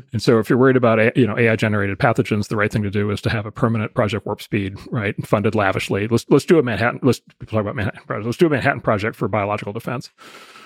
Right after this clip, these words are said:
right? And let's build A Is and let's have, like, broad spectrum vaccines where, like, we're insulated from every pathogen,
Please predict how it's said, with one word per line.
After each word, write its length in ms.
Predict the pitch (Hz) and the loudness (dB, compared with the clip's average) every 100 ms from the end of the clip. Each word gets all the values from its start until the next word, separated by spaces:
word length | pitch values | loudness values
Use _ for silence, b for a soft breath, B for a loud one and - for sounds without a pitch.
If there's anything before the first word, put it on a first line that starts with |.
| B | B
right? 260 | - 117 107 | -4 0 0
And 120 | 151 | 0
let's 140 | 110 - | 0 0
build 240 | 131 113 | 2 4
A 260 | 110 104 107 | 2 0 -4
Is 100 | - | -2
and 100 | 120 | -2
let's 160 | 120 | 0
have, 180 | 147 120 | 0 2
like, 180 | - - | 0 0
broad 180 | - 110 | 0 0
spectrum 420 | - 123 135 110 | 0 -2 -2 -2
vaccines 640 | 107 113 - 131 110 - - | -2 -4 -2 -2 -4 -8 -4
where, 240 | 104 104 | -2 -2
like, 220 | 110 110 | -4 -4
we're 100 | 117 | -4
insulated 340 | 113 - 113 110 | -4 -2 -2 2
from 120 | - | 2
every 160 | 135 | 2
pathogen, 440 | - 139 - - | -2 -12 -12 -12